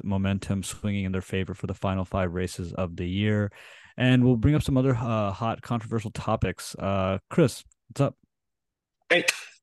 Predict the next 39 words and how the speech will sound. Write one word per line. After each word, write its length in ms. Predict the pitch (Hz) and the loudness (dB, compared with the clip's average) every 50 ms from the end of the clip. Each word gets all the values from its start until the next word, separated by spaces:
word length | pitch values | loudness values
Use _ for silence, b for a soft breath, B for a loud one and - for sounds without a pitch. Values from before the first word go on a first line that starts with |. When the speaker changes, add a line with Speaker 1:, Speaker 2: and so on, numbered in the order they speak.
| _ _ - | _ _ -2
Speaker 2:
if 80 | 104 | 4
they 120 | 131 139 131 | 4 6 6
think 200 | 147 160 131 143 | 6 6 6 4
it's 100 | 120 - | 2 4
hot 220 | - 156 151 151 | 4 4 4 2
in 40 | - | 0
Qatar, 600 | - 117 - - 175 185 170 143 131 131 127 131 - _ _ _ _ _ - | -2 -2 2 4 6 8 8 8 8 6 4 2 -2 _ _ _ _ _ -4
just 140 | 120 - | 0 4
wait 140 | 147 151 147 | 6 6 6
till 100 | - 156 | 6 6
they 120 | 147 147 135 | 6 6 6
get 140 | 147 143 - | 6 2 0
to 200 | 135 120 120 127 - - | -2 -6 -6 -8 -4 0
Austin 400 | 131 139 160 170 - 165 131 117 | 2 2 2 2 0 -2 -2 -2
in 80 | 113 | -2
a 60 | 110 101 | -2 0
couple 260 | - 120 - 113 98 | -2 -2 -2 -2 -4
weeks 240 | 104 107 95 - - | -4 -4 -4 -6 -14
in 80 | 101 | -14
Texas, 380 | - - 135 131 - - - - | -6 -4 -4 -4 -4 -6 -14 -10
man. 240 | 107 107 107 107 - B B B B B B | -8 -8 -8 -8 -10 B B B B B B
It's 80 | - - | -2 0
gonna 160 | 165 160 147 | 2 2 4
be 100 | 147 104 | 4 4
Speaker 1:
Oh, 80 | 110 | 6
yeah. 120 | 110 160 185 | 6 6 6
Speaker 2:
boiling. 400 | - - 185 - 101 92 87 - _ _ _ _ _ _ _ | 6 6 4 2 0 0 -4 -6 _ _ _ _ _ _ _
Yeah. 280 | - 101 107 101 92 85 - _ _ - | -4 -2 0 0 -2 -2 -6 _ _ -8
Speaker 1:
Yeah, 300 | 110 110 104 95 92 92 - 101 | -4 -2 -2 -2 -2 -2 -4 -2
Speaker 2:
Uh, 40 | 101 | 0
Speaker 1:
even 60 | 117 | 2
Speaker 2:
you 60 | 117 131 | 4 6
Speaker 1:
when 80 | 139 | 6
Speaker 2:
and 80 | 135 135 | 6 6
Speaker 1:
it's 80 | 117 - | 6 4
Speaker 2:
I, 60 | 113 | 2
Speaker 1:
October, 420 | 101 - - 107 104 92 90 95 | 2 2 0 0 0 0 -2 -4
it's 100 | 87 - | -6 -6
boiling. 400 | - - 90 87 85 87 87 90 | -6 -6 -4 -4 -4 -4 -6 -8